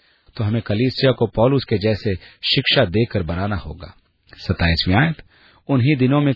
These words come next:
कई भविष्यद्वक्ता यरूशलेम से अंताकिया आए। ये भविष्यद्वक्ता कलीसिया में घूमने वाले लोग थे। वे एक प्रकार से खनाबदोश थे। वे एक कलीसिया से दूसरी कलीसिया की सैर करते रहते थे। वे स्वयं को भविष्यद्वक्ता कहते थे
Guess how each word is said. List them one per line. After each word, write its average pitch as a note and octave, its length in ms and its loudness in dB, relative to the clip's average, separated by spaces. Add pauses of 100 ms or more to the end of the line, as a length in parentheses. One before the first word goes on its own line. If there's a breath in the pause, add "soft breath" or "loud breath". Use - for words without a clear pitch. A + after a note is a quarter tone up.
कई F#3+ 180 2
भविष्यद्वक्ता B2+ 720 -2
यरूशलेम C3 580 2
से - 160 -4
अंताकिया - 600 -8 (100)
आए। - 160 -12 (680 soft breath)
ये F3+ 100 2
भविष्यद्वक्ता F3 720 0
कलीसिया D#3 500 -2
में D3 120 -2
घूमने B2+ 320 -2
वाले C3 220 2
लोग A#2+ 280 -2 (100)
थे। E2+ 40 -8 (540 soft breath)
वे C#3 160 -4
एक G3 140 2
प्रकार C#3+ 420 0
से F3 180 -8
खनाबदोश C#3 720 -2 (180)
थे। F#2+ 40 -12 (880)
वे A#2 280 -4
एक D3+ 120 -4
कलीसिया C#3+ 380 -2
से C#3+ 140 0
दूसरी C3+ 320 2
कलीसिया C3 420 2
की A#2 140 -4
सैर A#2 260 4
करते G#2+ 320 -4
रहते E2+ 300 -6
थे। - 120 -20 (440)
वे E3+ 80 -2
स्वयं G#3 400 0
को G#3 100 -4
भविष्यद्वक्ता D#3 680 0
कहते A2 360 -2
थे D#2+ 220 -12